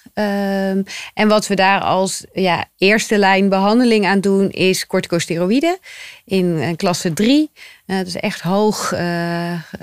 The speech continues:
starten we daarmee om te zorgen dat het lichaam zo rustig mogelijk is. En patiënten hebben heel erg de neiging om heel voorzichtig te smeren, want er wordt de huid dun van. Nou, ik zeg zelf altijd, huid kapot is nog slechter. Ehm,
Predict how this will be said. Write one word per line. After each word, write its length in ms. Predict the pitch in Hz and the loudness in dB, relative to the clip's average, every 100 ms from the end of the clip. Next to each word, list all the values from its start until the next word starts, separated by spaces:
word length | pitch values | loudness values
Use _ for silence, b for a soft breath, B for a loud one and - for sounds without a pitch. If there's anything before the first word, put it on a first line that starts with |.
| 175 | -8
starten 400 | 160 - 240 254 | -8 -4 -2 -2
we 60 | 226 | -2
daarmee 600 | 214 214 202 202 226 247 B B B B | 0 2 2 2 0 -2 B B B B
om 100 | 185 | -4
te 100 | 180 | -2
zorgen 260 | 175 190 170 | 0 0 0
dat 100 | 175 | -2
het 80 | 180 | 2
lichaam 300 | 202 208 185 | 2 2 2
zo 120 | 185 | 2
rustig 360 | 180 208 202 175 | 2 2 0 2
mogelijk 420 | 170 175 175 151 | 4 2 0 -4
is. 260 | - 151 - | -4 -6 -4
En 120 | 175 | -4
patiënten 320 | 190 226 247 | 0 2 2
hebben 180 | 240 208 233 | 2 4 4
heel 120 | 240 | 4
erg 120 | 214 | 2
de 100 | 214 | 2
neiging 440 | 196 202 220 208 | 4 4 2 0
om 240 | 170 185 190 | 2 2 4
heel 400 | 190 185 180 175 B B | 4 2 2 -2 B B
voorzichtig 520 | - 165 208 214 240 - | -4 0 2 2 0 -2
te 80 | 226 | -2
smeren, 580 | - 214 220 208 214 214 B B B | 2 2 2 0 -2 -4 B B B
want 220 | 190 185 | -4 -2
er 80 | 170 | -4
wordt 220 | 147 175 | -4 -4
de 60 | 156 | -2
huid 320 | 143 190 208 | 0 2 2
dun 220 | 220 233 220 | 2 2 2
van. 220 | 214 247 302 B B B B - | 0 0 -2 B B B B -12
Nou, 120 | - | -10
ik 60 | |
zeg 160 | - 196 | -6 -2
zelf 240 | 214 220 | 2 2
altijd, 340 | 202 202 196 - | 2 -2 -4 -4
huid 260 | 180 190 190 | -2 0 0
kapot 400 | 190 - 254 254 | -4 -2 -4 -2
is 140 | 214 | -2
nog 180 | 202 185 | -2 -2
slechter. 600 | - 175 - - - - _ _ _ _ _ _ _ - | -2 -2 -2 -8 -12 -14 _ _ _ _ _ _ _ -12
Ehm, 540 | - 170 165 170 170 | -2 0 2 0 0